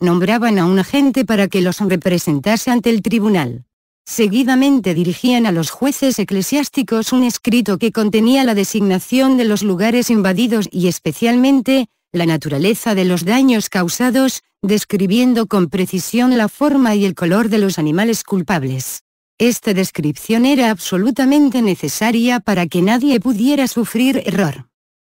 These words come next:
El juez ordenaba entonces la comparecencia de los animales devastadores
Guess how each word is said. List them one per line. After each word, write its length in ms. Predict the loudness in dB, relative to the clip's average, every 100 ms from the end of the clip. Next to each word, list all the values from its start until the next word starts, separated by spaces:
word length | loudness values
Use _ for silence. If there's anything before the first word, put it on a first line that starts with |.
| -2
El 180 | -2 0
juez 320 | 0 -2 0
ordenaba 500 | -2 0 2 2 2
entonces 640 | 0 2 0 0 0 0
la 140 | 0 0
comparecencia 880 | 0 0 0 -2 0 0 0 0 0
de 80 |
los 200 | 0 -2
animales 420 | -2 0 0 0 0
devastadores 840 | 0 0 -2 -4 0 2 2